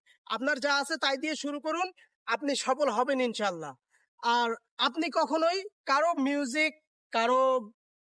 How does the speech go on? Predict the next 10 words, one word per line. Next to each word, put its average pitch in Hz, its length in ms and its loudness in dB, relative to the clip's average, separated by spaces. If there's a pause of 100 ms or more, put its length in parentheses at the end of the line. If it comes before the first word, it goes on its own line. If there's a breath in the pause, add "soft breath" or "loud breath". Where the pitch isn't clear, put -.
ভিডিও 262 500 0
এগুলো 269 320 0
কপি 277 260 -2
করতে 262 240 -2
যাবেন 214 260 2
না। 143 200 -6 (140)
আমি 247 200 0
নিজেও 262 300 0
সাফার 240 300 -4
করতেছি, 220 460 -8